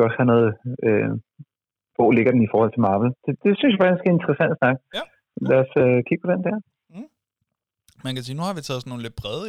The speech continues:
Speaker 2: emner, og nu tager vi et, der i hvert fald er meget højere aktuelt, ikke?
Speaker 1: <laughs> Jo,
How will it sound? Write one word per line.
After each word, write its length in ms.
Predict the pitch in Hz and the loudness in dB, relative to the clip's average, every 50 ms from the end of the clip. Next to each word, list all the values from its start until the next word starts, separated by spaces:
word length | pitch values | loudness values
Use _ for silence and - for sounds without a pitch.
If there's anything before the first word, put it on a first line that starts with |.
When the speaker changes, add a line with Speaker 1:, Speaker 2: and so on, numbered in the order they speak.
| 175 | -12
Speaker 2:
emner, 180 | 147 151 160 165 156 | -12 -12 -12 -12 -12
og 40 | 151 | -12
nu 40 | 165 - 190 | -10 -8 -6
tager 120 | 170 156 | -6 -6
vi 60 | 143 139 | -6 -10
et, 60 | 139 - | -10 -6
der 140 | 143 123 117 | -4 -4 -4
i 40 | 117 | -4
hvert 140 | 135 156 - | -4 -6 -6
fald 100 | 156 131 123 | -8 -10 -10
er 40 | 113 120 | -8 -8
meget 120 | 143 143 131 123 | -8 -6 -6 -6
højere 180 | 139 147 120 107 | -6 -6 -6 -8
aktuelt, 300 | - - - 101 92 98 107 135 | -10 -12 -12 -8 -4 -4 -2 0
ikke? 140 | 165 143 131 - | 2 2 2 0
Speaker 1:
<laughs> 20 | - _ _ _ _ _ _ _ _ _ _ _ _ _ _ _ _ _ _ _ _ _ _ _ - 101 | -2 _ _ _ _ _ _ _ _ _ _ _ _ _ _ _ _ _ _ _ _ _ _ _ -2 0
Jo, 80 | 117 | 2